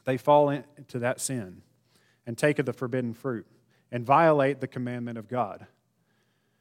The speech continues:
As we go on through the Old Testament, we see humanity fall deeper into sin and destruction. But God shows he's still willing to bring his kingdom here on earth, and he chooses a spe-,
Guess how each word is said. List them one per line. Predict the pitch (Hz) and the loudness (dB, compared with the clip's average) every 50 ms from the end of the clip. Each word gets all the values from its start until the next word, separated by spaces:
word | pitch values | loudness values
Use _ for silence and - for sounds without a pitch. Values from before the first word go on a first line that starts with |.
| _ _ _ _ _ _ _ _ _ _ _ _ _ _ _ _ _ - | _ _ _ _ _ _ _ _ _ _ _ _ _ _ _ _ _ 0
As | - 143 135 | 0 2 2
we | 156 | 2
go | 143 156 156 156 151 | 4 6 6 8 8
on | 151 160 170 170 165 | 8 8 8 6 6
through | - 170 165 | 4 4 4
the | 156 156 156 | 6 6 6
Old | 156 156 156 | 6 6 6
Testament, | - 160 160 151 - 160 156 160 151 | 6 6 6 6 4 0 -2 -2 -2
we | 147 147 | -2 -4
see | 135 - 165 156 147 | -2 -2 -2 -2 -2
humanity | - 147 147 147 147 151 147 143 143 | -2 -2 -2 0 0 0 0 -2 -2
fall | - - 151 143 143 | 0 2 4 4 4
deeper | 123 113 147 156 151 - 156 156 156 143 127 - - | 4 2 -2 -2 -2 0 0 0 0 -2 -4 -8 -10
into | - 139 135 127 117 | -8 -6 -6 -6 -4
sin | - - 160 151 151 151 151 151 147 - - - - | -4 -4 -2 0 0 0 0 -2 -4 -6 -10 -12 -10
and | 135 131 | -8 -8
destruction. | 131 123 - - 147 127 117 - - 104 90 87 _ _ _ _ _ _ _ _ _ - | -8 -8 -4 -2 -2 -2 -2 -4 -14 -20 -20 -20 _ _ _ _ _ _ _ _ _ -6
But | 135 127 | -2 2
God | 131 147 156 180 190 - | 6 6 8 8 6 4
shows | - 196 190 185 165 - | 6 6 6 6 6 4
he's | 170 156 - | 0 -4 -2
still | - - 185 185 180 | 0 2 4 4 4
willing | 160 160 160 156 147 123 120 123 127 120 _ _ _ _ _ _ _ _ _ _ _ _ _ _ _ _ _ _ _ _ | 4 4 2 2 2 0 -2 -4 -6 -8 _ _ _ _ _ _ _ _ _ _ _ _ _ _ _ _ _ _ _ _
to | - - | -4 -2
bring | 135 151 185 208 220 | 4 6 6 6 6
his | 190 185 170 | 6 6 4
kingdom | - - 180 180 175 165 165 156 | 4 2 2 2 4 4 2 2
here | 131 143 156 156 147 | 2 0 2 2 4
on | 139 139 151 | 4 4 4
earth, | 143 120 113 - | 4 4 2 0
and | 123 127 | -4 -4
he | 131 | -4
chooses | 127 - - 208 185 175 214 | -4 -4 -4 -4 -2 -2 0
a | 175 151 | 0 0
spe-, | - 156 143 - 156 156 | 0 -2 -6 -4 -6 -8